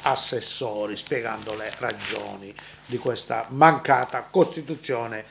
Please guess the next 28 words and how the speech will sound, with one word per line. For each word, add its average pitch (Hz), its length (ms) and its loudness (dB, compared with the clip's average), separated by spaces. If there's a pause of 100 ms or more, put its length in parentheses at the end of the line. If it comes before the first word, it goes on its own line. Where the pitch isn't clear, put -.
(340)
di 139 140 4
parte 135 400 2
civile. 107 380 -4
A 147 80 8
San 175 260 4
Pietro 214 320 6
Maida 196 360 6
fra - 180 4
un 165 180 4
anno 190 240 6
si 151 160 0
voterà, 143 540 4
ma 135 380 0
il 135 180 -6
vice 175 260 -4
sindaco 151 420 -4
si 123 120 -6
è 135 80 -8
dimesso 135 640 -6 (300)
un 135 180 4
anno 156 320 8
prima 120 460 -6
delle 120 320 -2
elezioni. 110 520 -8
Quindi 113 200 -10
Andrea 139 400 2
Davoli, 120 420 -2
leggiamo 113 520 -8